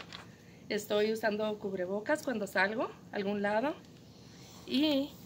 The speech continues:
este, tengo, ah, mantengo la distancia con las personas.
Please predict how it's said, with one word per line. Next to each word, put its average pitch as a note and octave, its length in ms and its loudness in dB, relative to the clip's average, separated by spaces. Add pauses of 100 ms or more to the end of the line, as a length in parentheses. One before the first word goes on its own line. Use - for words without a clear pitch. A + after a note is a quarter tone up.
(420)
este, G#3+ 460 0
tengo, A3 520 0
ah, G3 300 2
mantengo G#3 840 2
la G#3 140 0
distancia G#3+ 560 0 (400)
con A3 120 -4
las G3+ 120 -4
personas. A3+ 720 0